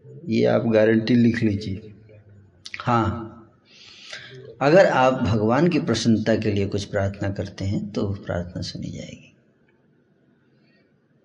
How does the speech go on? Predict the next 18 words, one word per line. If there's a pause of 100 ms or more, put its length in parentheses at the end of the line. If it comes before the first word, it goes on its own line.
(160)
इस
पर
और
विस्तार,
विस्तार
से
बताया
जा
सकता
है,
लेकिन
मैं
संक्षेप
में
ही
बता
रहा
हूँ।